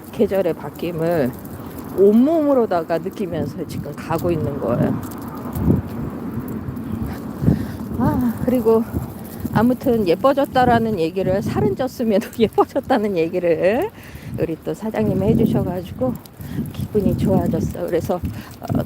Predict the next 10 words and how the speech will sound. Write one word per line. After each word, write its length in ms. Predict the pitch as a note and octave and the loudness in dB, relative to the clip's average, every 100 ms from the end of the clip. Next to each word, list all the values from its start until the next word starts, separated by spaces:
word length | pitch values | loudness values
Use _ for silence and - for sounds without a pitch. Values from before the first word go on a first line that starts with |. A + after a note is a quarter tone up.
| - | -2
그래서 320 | G#3 G#3+ - | 0 0 0
제가 200 | G#3+ F#3 | 0 2
그래서, 300 | F3+ - E3 - - D3 | 2 0 -4 -6 -4 -2
"아, 380 | F#3+ F#3+ - F3+ | -2 0 0 0
유튜버도 480 | F#3+ A#3+ D#4+ D4 C#4+ | -2 0 2 2 2
잘 280 | - F#3 G#3 | 0 0 2
되고 540 | A#3 A#3 A#3 A#3 A#3 | 2 2 0 2 2
틱톡도 500 | B3 E4+ - E4+ F4+ | 0 -4 -4 -4 -4
잘 280 | - G3 F#3 | -2 -2 0
되고 640 | A#3 B3 A#3+ G#3+ A3 A#3 | 2 0 2 2 4 2